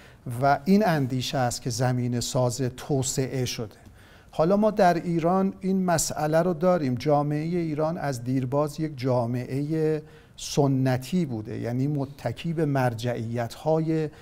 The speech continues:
مختلف دینی و ایدئولوژیک بوده و به راحتی هم نمی‌توان این مرجعیت‌ها و این، اه، تسلط‌ها رو نادیده گرفت و، اه،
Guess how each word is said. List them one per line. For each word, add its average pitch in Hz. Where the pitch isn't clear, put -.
مختلف 135
دینی 135
و 156
ایدئولوژیک 131
بوده 120
و 139
به 143
راحتی 135
هم 175
نمی‌توان 147
این 135
مرجعیت‌ها 127
و 127
این، 139
اه، 131
تسلط‌ها 135
رو 147
نادیده 135
گرفت 139
و، 143
اه، 139